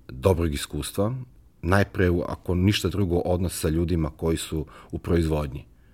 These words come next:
A ja danas imam isto proizvodnju i znam kako je tamo raditi. Onda sam bio vozač, a onda u jednom momentu, sad ne znam da se ti sećaš, ovaj,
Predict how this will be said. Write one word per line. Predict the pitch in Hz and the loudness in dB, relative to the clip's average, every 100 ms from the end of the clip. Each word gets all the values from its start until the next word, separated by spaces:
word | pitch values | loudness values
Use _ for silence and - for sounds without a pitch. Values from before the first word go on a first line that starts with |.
| _ - - - - | _ -20 -20 -20 -6
A | 80 | 0
ja | 87 | 0
danas | 85 87 87 - | 0 -2 -2 -2
imam | 82 76 - - _ _ - | -2 -4 -10 -20 _ _ -10
isto | - 82 | -6 -6
proizvodnju | - 85 71 85 104 107 - | -2 0 0 2 2 2 -2
i | - | -6
znam | 71 85 85 76 - - - | -2 0 0 -2 -8 -20 -8
kako | 87 - 90 | -8 -4 -4
je | |
tamo | - 87 82 | 0 2 2
raditi. | 76 73 - - - - - - - - - - - - - - | 0 -4 -8 -16 -20 -20 -20 -20 -20 -20 -18 -18 -18 -20 -20 -2
Onda | 98 135 | 4 6
sam | - 120 | 6 4
bio | 120 | 6
vozač, | 82 87 139 139 - - - - - - - - - - | 6 4 4 0 -6 -8 -20 -20 -20 -20 -20 -20 -20 -6
a | - | 0
onda | 120 120 | 4 4
u | |
jednom | 117 110 | 4 4
momentu, | 98 110 113 92 - - - - - | 4 2 0 -2 -4 -16 -20 -20 -6
sad | 104 | -2
ne | 101 | 0
znam | 92 | 0
da | 90 | -2
se | - | -4
ti | 87 | -8
sećaš, | 85 98 - - - | -2 -2 -2 -6 -4
ovaj, | 87 85 85 82 | -2 -2 -2 -2